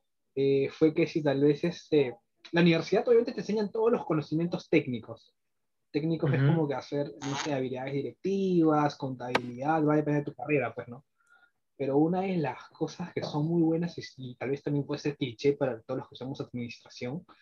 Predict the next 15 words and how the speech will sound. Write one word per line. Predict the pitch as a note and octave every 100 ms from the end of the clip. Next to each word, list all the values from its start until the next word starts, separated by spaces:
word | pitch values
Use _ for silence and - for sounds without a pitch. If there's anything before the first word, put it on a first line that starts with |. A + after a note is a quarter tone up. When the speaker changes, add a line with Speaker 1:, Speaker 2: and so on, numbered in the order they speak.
| _ _ _
Speaker 1:
es | -
el | C#3
tema | C#3 D3+
de |
las | D#3 -
habilidades | B2 A2+ A2 A#2 C3+ C#3+ C#3+ C#3 -
blandas | C3 D3+ D#3 D#3+ A#3 - -
y | C#3
los | B2 A#2
valores. | A#2 B2+ A#2+ A2+ A2+
Son | D3 D#3
dos | E3
cosas | F#3 F3+ E3+
muy | F#3+ G3
importantes. | F3 E3 D3 A#2+ A#2 -